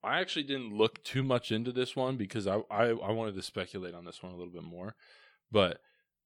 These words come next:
George Lucas said his, one of his favorite episodes of the Clone Wars was the episode where the R two unit goes out and does that, like, recon mission for, like, a three episode arc. First of all, incredible episode arc. Love it. I think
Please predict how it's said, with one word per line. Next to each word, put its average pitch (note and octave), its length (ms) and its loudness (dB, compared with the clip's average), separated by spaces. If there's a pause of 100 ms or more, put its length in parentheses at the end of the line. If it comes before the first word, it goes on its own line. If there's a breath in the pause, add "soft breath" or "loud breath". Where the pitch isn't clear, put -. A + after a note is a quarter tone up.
(140)
George B2+ 340 2
Lucas A2 420 0
said G2+ 160 0
his, G#2 300 -4
one A#2+ 140 -6
of A#2+ 80 -6
his G2+ 100 -8
favorite A#2+ 260 -2
episodes G#2+ 320 -4
of F2+ 60 -10
the F2+ 60 -12
Clone G#2+ 400 -4
Wars E2+ 340 -10
was G2+ 140 -6
the G2+ 100 -2
episode G2+ 380 -4
where F#2+ 180 -4
the F#2 140 -6
R G2+ 160 0
two A#2+ 240 -4
unit F2+ 500 -6 (140)
goes G#2+ 260 4
out F#2+ 320 0
and G2+ 120 -8
does F#2+ 200 -2
that, F#2+ 200 -2
like, F#2+ 200 -6
recon G2+ 460 -4
mission F#2 360 -8
for, F#2 100 -10
like, F2 160 -8
a G2+ 60 -6
three G2 300 -4
episode F#2 320 -6
arc. E2 340 -4 (540 loud breath)
First C3 220 4
of B2 60 0
all, C3 320 6 (120)
incredible G#2 560 4
episode F#2+ 340 -4
arc. E2+ 320 -6 (180)
Love G#2 420 2
it. D2+ 180 -12 (560 soft breath)
I C3 160 4
think D3 300 -2